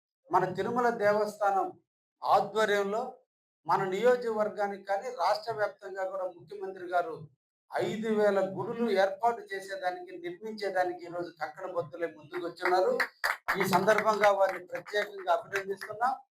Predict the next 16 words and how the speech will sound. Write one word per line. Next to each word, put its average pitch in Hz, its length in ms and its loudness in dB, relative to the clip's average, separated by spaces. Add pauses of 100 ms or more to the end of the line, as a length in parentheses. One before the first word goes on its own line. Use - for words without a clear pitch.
(360)
అదేవిధంగా 233 680 4 (520)
వారు 202 260 4
ఇచ్చినటువంటి 233 640 -8
ఈ 202 40 -12 (120)
ప్రసాదాన్ని, 175 640 0 (420)
అంటే 208 120 -4 (140)
గుడి 226 180 -6 (140)
నిర్మాణానికి 220 760 0 (680)
ఆరు 202 420 4
సెంట్-, 220 260 -10 (120)
పది 202 260 -2
సెంట్లు 233 400 -10
భూమి 226 280 -4
ఉంటే, 220 160 -6 (100)
అంటే 196 140 -6 (100)
అరవై 214 260 -4